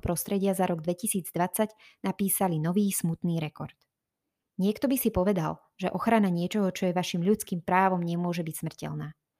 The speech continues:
Opak je však pravdou. Za rok dvetisícdvadsať bolo zavraždených dvestodvadsaťsedem ľudí pri pokuse o ochranu lesov, riek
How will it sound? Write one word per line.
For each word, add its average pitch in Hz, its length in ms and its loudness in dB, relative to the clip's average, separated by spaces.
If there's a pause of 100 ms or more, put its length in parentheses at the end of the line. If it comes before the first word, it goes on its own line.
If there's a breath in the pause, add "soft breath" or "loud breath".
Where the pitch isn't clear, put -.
(480)
Opak 202 320 2
je 180 80 0
však - 240 -6
pravdou. 156 480 -6 (640)
Za 185 160 2
rok 180 160 2
dvetisícdvadsať 196 1040 0
bolo 180 160 2
zavraždených 170 640 0
dvestodvadsaťsedem 180 960 -2
ľudí 165 400 -2 (400)
pri - 160 -8
pokuse 202 320 0
o - 160 -4
ochranu 165 400 -2
lesov, 226 560 2 (320 soft breath)
riek 190 400 -2